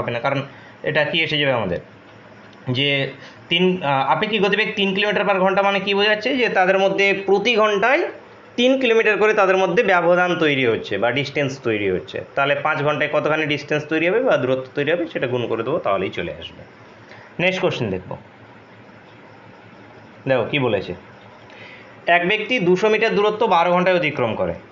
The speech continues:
সে সম্পূর্ণ পথের অর্ধেক, অর্ধেকাংশ,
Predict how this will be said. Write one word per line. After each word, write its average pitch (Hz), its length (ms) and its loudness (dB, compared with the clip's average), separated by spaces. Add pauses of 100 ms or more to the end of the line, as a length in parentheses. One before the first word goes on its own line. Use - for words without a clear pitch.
(360)
সে 202 300 -2
সম্পূর্ণ 214 680 0 (180)
পথের 185 580 2 (260)
অর্ধেক, 160 420 2 (260)
অর্ধেকাংশ, 208 580 2